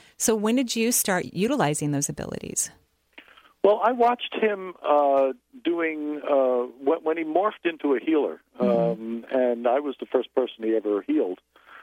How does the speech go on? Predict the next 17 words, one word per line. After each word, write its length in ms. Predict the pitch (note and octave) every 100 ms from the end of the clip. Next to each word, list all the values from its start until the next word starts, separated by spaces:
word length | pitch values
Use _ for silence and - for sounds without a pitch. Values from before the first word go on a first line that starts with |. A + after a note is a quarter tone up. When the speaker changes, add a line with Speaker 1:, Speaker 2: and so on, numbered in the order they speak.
| _
Speaker 2:
I 60 | A#2+
used 180 | B2 -
to 60 |
have 100 | A#2
a 80 | A2+
bad 280 | - A2+ -
back. 380 | G#2 G2+ - - -
Speaker 1:
Right. 460 | F#3+ - - F#3
Speaker 2:
And, 100 | G2
uh, 240 | G2 G2+ - _ - - _ -
put 120 | C#3
his 120 | C3 -
hands 260 | C3 B2+
on 120 | B2+ A#2
my 120 | A2
back, 380 | G#2 G2 A2+ - G#2
and 480 | A2 G#2+ G#2 G#2